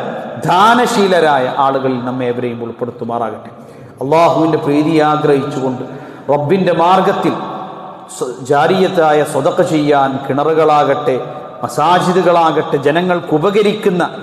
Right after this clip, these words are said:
ഉപകാരപ്രദമായ എന്തെല്ലാം ദാനങ്ങളാകട്ടെ, അതിന് മുന്നിട്ടിറങ്ങാനും അത് നിർവഹിക്കാനുമുള്ള തൗഫീഖ് റബ്ബ് സുബ്ഹാനഹു വ തആല നമുക്കേവർക്കും നൽകുമാറാകട്ടെ. വഖഫും അതുപോലെ തന്നെ സംശുദ്ധമായ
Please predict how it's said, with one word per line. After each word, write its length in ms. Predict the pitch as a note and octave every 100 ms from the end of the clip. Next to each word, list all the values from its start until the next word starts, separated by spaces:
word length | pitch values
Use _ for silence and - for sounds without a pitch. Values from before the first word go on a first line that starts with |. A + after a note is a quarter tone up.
| - -
ഉപകാരപ്രദമായ 1040 | C3 D3+ F3+ G3+ A3 F#3 E3 E3 D#3+ D3+ B2+ -
എന്തെല്ലാം 600 | C#3 D3 D#3 F#3 G#3 E3+
ദാനങ്ങളാകട്ടെ, 840 | E3+ G#3+ A#3+ G#3+ F3+ D3+ C#3 B2+ - - - - B2+
അതിന് 160 | D3
മുന്നിട്ടിറങ്ങാനും 920 | D3 D3+ F#3+ F#3+ E3 D#3 D3 C3+ C3+
അത് 200 | C#3+ C3+
നിർവഹിക്കാനുമുള്ള 680 | C3+ D#3 D#3+ - C3+ C3 B2
തൗഫീഖ് 640 | A#2+ C3+ C3+ F#3+ F#3+ C#3 - - - C#3
റബ്ബ് 160 | C3+
സുബ്ഹാനഹു 580 | C3+ - C#3 C#3+ C3 A2+
വ 120 | B2+ B2+
തആല 200 | B2 C3
നമുക്കേവർക്കും 600 | B2 C3 B2+ C#3+ C#3+ C#3+ C#3+
നൽകുമാറാകട്ടെ. 760 | D3 D#3+ D#3 C#3+ B2+ B2 - - - - - - C#3
വഖഫും 480 | - F3 F3+ F3 - - - - C#3
അതുപോലെ 560 | E3+ E3+ G3 F#3+ G3+
തന്നെ 160 | F#3+ F#3
സംശുദ്ധമായ 1000 | F#3 F3+ A3 E3 B2+ G3+ G3+ G#3+ G#3